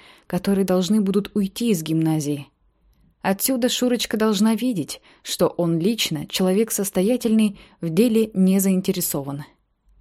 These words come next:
«Пустяки. Директор просто врал, как иезуит,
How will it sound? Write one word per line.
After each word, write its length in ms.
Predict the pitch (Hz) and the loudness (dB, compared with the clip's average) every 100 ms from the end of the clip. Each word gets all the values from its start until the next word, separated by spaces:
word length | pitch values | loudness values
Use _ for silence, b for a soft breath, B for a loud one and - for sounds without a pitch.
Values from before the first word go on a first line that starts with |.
| _ _ _ _ _ _ - | _ _ _ _ _ _ -2
«Пустяки. 720 | 294 294 262 254 185 160 151 _ _ - | 0 2 0 0 -2 -2 -6 _ _ 2
Директор 500 | 233 254 277 247 220 | 4 4 2 -2 0
просто 400 | 226 233 - 214 | 0 0 0 0
врал, 260 | 240 262 | 2 0
как 220 | 254 196 | 0 -2
иезуит, 640 | 220 214 196 214 160 147 | 2 2 2 2 0 -4